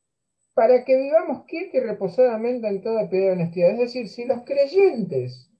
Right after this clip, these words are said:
no somos tolerantes y oramos por todos, ¿qué le queda al resto del mundo? Es decir, lo que nos trae piedad y honestidad es reconocer que todos pecamos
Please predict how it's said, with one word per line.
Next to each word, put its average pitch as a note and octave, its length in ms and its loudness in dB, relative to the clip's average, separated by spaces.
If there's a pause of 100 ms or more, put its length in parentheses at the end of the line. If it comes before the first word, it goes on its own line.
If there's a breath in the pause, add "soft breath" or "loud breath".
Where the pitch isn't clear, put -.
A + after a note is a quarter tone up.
(280)
no A#3+ 220 -4
somos C#4+ 400 -10
tolerantes F3+ 760 -2
y D#3 60 -8
oramos G3+ 400 -6
por D#3+ 200 -4
todos, C3 460 -4
¿qué C#4 140 -8
le E4 120 -10
queda C#4 200 -2
al A3+ 80 -6
resto - 260 -12
del G#3+ 100 -12
mundo? C#3 420 -10 (1500)
Es A3+ 140 -6
decir, G3 280 0
lo F3 200 2
que F3+ 100 0
nos F3 260 -4
trae A3+ 640 2 (1200)
piedad G#3 680 0 (280)
y G3+ 180 -8
honestidad G3 800 -4 (140)
es A#3+ 180 -8
reconocer G3 680 -6
que F3 300 -6 (720)
todos C4+ 360 -2
pecamos C#3 600 -10